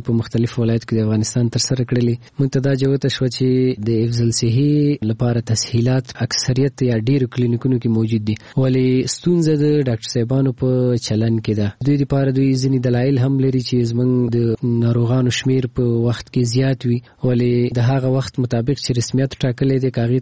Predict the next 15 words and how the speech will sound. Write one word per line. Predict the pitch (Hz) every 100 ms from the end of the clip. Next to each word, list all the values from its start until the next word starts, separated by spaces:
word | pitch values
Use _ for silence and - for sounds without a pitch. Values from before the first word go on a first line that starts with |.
| 135
ته |
وویشل | 139 143 131 139 131
شي، | 139 123
نو | 117 107
دا | 110 120 123
عذر | 127 131
هم | 127 120
بیا | 123 123 -
نامعقول | 120 110 107 110 113 110
کیږي. | 127 117 101
موږ | - 143 170 190 180
دا | 185
وموندل | 190 185 175 180 -
چې | 160 156 - 135 135
لویه | 180 175